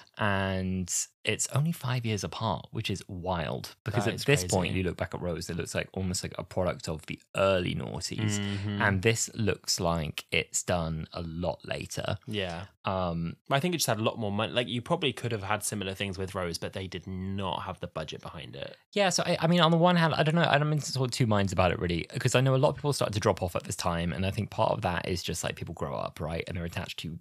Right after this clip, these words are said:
Speaker 1: their Doctor, and there was just
Speaker 2: Mm.
Speaker 1: a point where Doctor Who just was such an intense cultural phenomenon around that time,
Speaker 2: Yeah.
Speaker 1: which, you know,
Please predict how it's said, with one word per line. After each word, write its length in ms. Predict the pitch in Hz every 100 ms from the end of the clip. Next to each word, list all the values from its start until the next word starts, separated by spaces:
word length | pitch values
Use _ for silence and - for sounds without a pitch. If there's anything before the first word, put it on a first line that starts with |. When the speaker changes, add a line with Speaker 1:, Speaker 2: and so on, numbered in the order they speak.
| -
Speaker 1:
their 240 | 80 82
Doctor, 720 | 80 - - - 80 78 80 - - - -
and 380 | 90 85 78 82
there 120 | 104
was 120 | 90 92
just 140 | 92
Speaker 2:
Mm. 40 |
Speaker 1:
a 40 | 92
point 220 | - -
where 80 | 90
Doctor 280 | 90 - 92
Who 40 |
just 180 | 85 -
was 340 | 92 82 82
such 320 | - - -
an 60 | 90
intense 480 | 82 - 90 82 -
cultural 360 | - - -
phenomenon 380 | 82 82 78 78
around 240 | 78 76 76
that 140 | -
time, 400 | - 76 78 87
Speaker 2:
Yeah. 220 | - 95 90 98
Speaker 1:
which, 300 | 82 95 -
you 80 | 92
know, 280 | 76 65